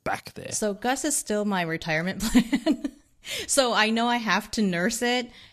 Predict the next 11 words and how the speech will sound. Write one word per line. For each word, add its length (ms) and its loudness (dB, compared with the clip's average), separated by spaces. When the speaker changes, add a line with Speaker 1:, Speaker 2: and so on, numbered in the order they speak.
Speaker 2:
and 280 -2
make 200 -4
sure 340 -4
that 340 -6
it 220 -4
is 480 -8
going 300 -4
to 120 0
<laughs> 100 -4
continue 640 2
to 320 -2